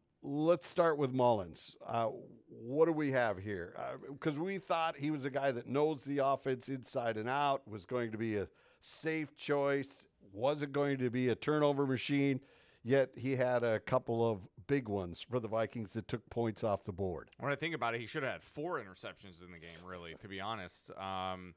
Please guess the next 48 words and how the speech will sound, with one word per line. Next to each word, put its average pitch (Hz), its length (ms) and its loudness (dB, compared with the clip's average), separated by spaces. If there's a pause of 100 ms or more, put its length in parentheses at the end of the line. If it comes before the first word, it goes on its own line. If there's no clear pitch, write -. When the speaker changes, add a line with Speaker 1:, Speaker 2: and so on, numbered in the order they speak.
(100)
Speaker 1:
Well, 151 120 0
the 135 120 2
touchdown 160 540 4
he 147 80 4
did 190 300 6
throw, 147 480 6
uh, 131 420 2
Speaker 2:
Yeah. - 60 -10 (320)
Speaker 1:
to, 131 360 2
uh, 110 300 2 (240)
Speaker 2:
To 131 100 -4
Addison, 143 600 -2
the 151 80 2
Speaker 1:
in 156 80 2
the 156 80 2
Speaker 2:
second 160 120 4
Speaker 1:
end 247 100 4
Speaker 2:
one? 170 100 -2
Speaker 1:
zone, 143 300 6
Speaker 2:
Yeah. 202 260 4
Speaker 1:
yes. - 300 -8
I 143 100 2
mean, 151 500 -2
that, 175 540 0
even 240 260 -4
the 202 120 0
announcers 180 580 0
were 143 160 2
cringing. 131 560 0
They're 143 100 2
like, 165 200 0
"No, 247 280 8
he's 170 220 0
not 226 240 2
really 208 240 4
throwing 233 400 2
it 170 120 0
in 190 140 2
the 190 140 0
end 247 180 -2
zone 185 220 4
across 190 360 2
his 165 140 -4
body, 185 460 2
is 226 180 0
he?" 294 200 -6 (100)
Speaker 2:
I, 110 420 -2
my, 113 260 -2